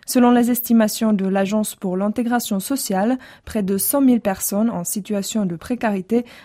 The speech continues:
habitent dans des centres d'hébergement. Ces institutions privées imposent souvent un loyer hors de prix et offrent des conditions de vie inadéquates.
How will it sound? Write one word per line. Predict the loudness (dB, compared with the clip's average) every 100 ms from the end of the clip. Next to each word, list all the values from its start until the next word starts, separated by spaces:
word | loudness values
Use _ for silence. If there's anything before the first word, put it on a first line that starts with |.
| -6
habitent | -2 0 -2
dans | -2 -2
des | -2
centres | -2 0 0 0
d'hébergement. | -2 0 0 0 -2 -2 -4 _ _ _ _ _
Ces | -2 2
institutions | 2 0 -4 -4 -2 -4
privées | -2 -2 0 0
imposent | 0 -4 -2 -4
souvent | -4 -2 0 2
un | 2
loyer | 2 0 0 -4 -2
hors | 0 0
de | -2
prix | -4 -4 -4 -4
et | -4
offrent | -4 -4 -4 -2
des | -2 -2
conditions | 0 0 -2 -4 -2
de | -2
vie | -4 -6 -4
inadéquates. | -2 -2 -4 0 -2 -2